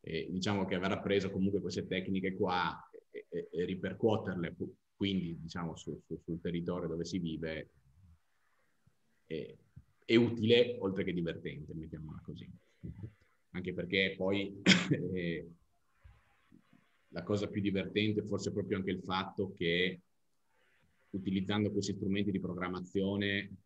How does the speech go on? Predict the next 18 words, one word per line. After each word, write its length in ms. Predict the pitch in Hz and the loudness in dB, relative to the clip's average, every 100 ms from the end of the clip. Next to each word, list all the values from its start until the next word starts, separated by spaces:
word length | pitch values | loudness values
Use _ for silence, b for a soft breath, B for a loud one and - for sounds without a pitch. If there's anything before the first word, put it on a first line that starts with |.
| _ _ _ _ _ _ _ _ _ _ _ - | _ _ _ _ _ _ _ _ _ _ _ -20
si 480 | - - - 104 | -16 -8 2 4
entra, 600 | 98 101 98 101 98 98 - | 4 2 0 0 0 -2 -6
si 260 | 90 - 90 | -12 -4 0
entra 300 | 90 90 92 | 0 0 -2
veramente 960 | 92 87 92 101 101 107 104 101 107 - _ _ _ _ _ _ - | -2 0 0 2 6 8 8 4 -2 -14 _ _ _ _ _ _ 0
con 160 | 117 110 | 6 6
un 160 | 101 | 6
piccolo 420 | 110 110 117 107 | 4 6 8 8
cuneo 920 | - 120 113 104 101 98 95 95 - - | 8 6 8 6 6 2 0 -2 -10 -12
anche 380 | - 92 95 95 | -4 0 0 2
negli 280 | 92 90 87 | 0 -2 -4
strumenti 400 | - 90 90 90 | -4 -2 -2 -2
di 80 | 87 | -4
programmazione 720 | 85 82 82 85 87 82 82 | -4 -4 -4 -4 -4 -4 -4
degli 220 | 82 82 | -4 -4
enti 240 | 82 82 76 | -6 -8 -8
pubblici 540 | 82 78 78 - 78 | -8 -8 -12 -8 -8
sovraordinati, 720 | 78 78 76 - 73 73 - | -8 -10 -12 -14 -18 -18 -20